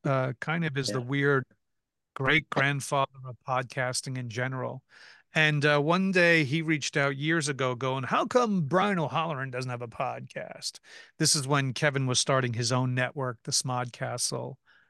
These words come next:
Speaker 1: Network, um, the Smodcast Network. Uh, he's like, "You should have one. I don't know, call it, like, uh, I don't know, the O'Halloran or something." So, uh, oh, that stuck in me. I was like, "Ooh, I should, I should." But I was on the road a lot and didn't,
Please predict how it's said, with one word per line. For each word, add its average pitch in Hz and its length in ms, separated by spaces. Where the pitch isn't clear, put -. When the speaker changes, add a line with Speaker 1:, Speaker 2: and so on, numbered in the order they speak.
Speaker 1:
Network, 135 680
um, 127 580
the 147 60
Smodcast 127 760
Network. 127 560
Uh, 127 400
he's 135 180
like, 147 140
"You 220 100
should 214 80
have 196 220
one. 135 200
I 175 60
don't 165 80
know, 147 180
call 170 300
it, 165 80
like, 151 300
uh, 135 280
I 160 80
don't 143 120
know, 139 100
the 135 140
O'Halloran 131 720
or 131 60
something." - 420
So, 127 380
uh, 123 220
oh, 160 280
that 127 160
stuck - 320
in 127 80
me. 113 80
I 113 40
was 113 120
like, 131 120
"Ooh, 226 140
I 127 80
should, 135 500
I 110 60
should." 143 340
But 147 80
I 175 80
was 180 140
on 180 100
the 165 100
road 165 280
a 175 40
lot 175 300
and 127 200
didn't, 139 600